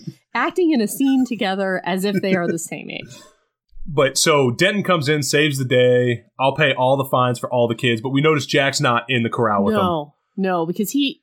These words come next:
Speaker 1: So
Speaker 2: <laughs> he did that murder a
Speaker 1: resisting
Speaker 2: while
Speaker 1: arrest,
Speaker 2: back.
Speaker 1: ass-, assaulting a police officer. We got issue. Jack's got a sheet,
Speaker 2: Mm-hmm.
Speaker 1: and, uh, the warden personally appears as prosecutor for the state,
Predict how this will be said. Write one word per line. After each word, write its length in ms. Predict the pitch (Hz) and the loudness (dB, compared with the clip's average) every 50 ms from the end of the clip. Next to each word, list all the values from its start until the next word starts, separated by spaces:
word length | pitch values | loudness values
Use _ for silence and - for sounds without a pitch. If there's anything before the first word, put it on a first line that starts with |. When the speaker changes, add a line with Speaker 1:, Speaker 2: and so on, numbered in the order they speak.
| _ _ | _ _
Speaker 1:
So 580 | - - - - 165 151 135 120 113 110 107 101 - - - - _ - 277 277 | -6 -2 0 2 4 4 4 4 2 2 0 -2 -6 -8 -12 -14 _ -14 -14 -14
Speaker 2:
<laughs> 360 | - _ _ _ _ _ _ | -14 _ _ _ _ _ _
he 140 | - - 302 247 | -6 -6 -4 -4
did 160 | 294 294 240 | -4 -4 -4
that 100 | - - 247 | -4 -4 -4
murder 260 | 226 233 262 294 466 | -4 -2 -2 0 2
a 40 | 466 | 2
Speaker 1:
resisting 360 | 156 - - 202 226 220 185 | 4 4 4 4 4 4 4
Speaker 2:
while 120 | 175 170 170 | 4 4 4
Speaker 1:
arrest, 500 | 170 170 165 165 165 - - - - - _ - | 4 4 4 2 2 0 0 -2 -6 -12 _ -2
Speaker 2:
back. 80 | 147 | 0
Speaker 1:
ass-, 640 | 147 131 - - - - - - - 143 - - _ _ _ _ - | 0 2 2 2 2 2 2 2 0 0 -2 -4 _ _ _ _ -2
assaulting 480 | - - - 196 185 - - 208 202 | -2 2 2 2 2 2 0 0 0
a 40 | 170 | 0
police 320 | - 170 185 190 190 - 202 | 0 2 2 2 2 2 0
officer. 760 | 180 170 - - 165 - - 180 180 175 185 196 - - - - - - - - | 0 0 -2 -4 -6 -4 -2 -2 -2 0 0 -2 -2 -4 -10 -16 -16 -16 -8 -2
We 100 | - 208 | 0 2
got 180 | 247 269 214 190 | 2 2 4 2
issue. 220 | 202 190 - 139 131 | 2 2 0 -2 0
Jack's 280 | 139 185 220 226 220 | 2 2 2 2 0
got 160 | - 220 214 | 0 0 0
a 40 | 208 | 2
sheet, 420 | - - - 170 156 151 160 - - - - - _ - | 0 0 0 0 -2 -2 -6 -10 -16 -20 -20 -14 _ -4
Speaker 2:
Mm-hmm. 320 | 247 240 233 247 220 196 | -2 -2 -2 -2 -2 0
Speaker 1:
and, 320 | 180 151 143 135 127 120 135 | 2 4 4 4 2 2 2
uh, 420 | 127 123 120 117 113 110 107 101 - - _ _ _ _ _ - | 2 4 4 2 2 2 0 -2 -2 -6 _ _ _ _ _ -2
the 80 | 143 135 | -2 0
warden 440 | 127 147 175 180 175 156 151 139 135 | 2 2 2 2 2 0 -2 -4 -2
personally 440 | 147 156 160 156 175 170 165 160 156 | 0 0 0 0 0 0 0 0 0
appears 640 | 147 139 - 151 147 139 131 123 127 127 127 - - - - | -2 -2 -2 0 0 2 2 2 0 0 -2 -6 -6 -2 0
as 500 | 131 127 123 120 120 117 113 - - - _ _ _ _ - | 2 2 2 2 2 0 -2 -6 -8 -8 _ _ _ _ -4
prosecutor 640 | - 185 175 170 - - 160 - 180 165 143 143 | 0 0 2 2 0 -2 -4 -2 -2 -2 -2 -2
for 120 | 127 147 | -4 -4
the 80 | 123 113 | -4 -2
state, 480 | - - - 165 143 127 120 143 - | -4 -4 0 0 0 0 0 -4 -8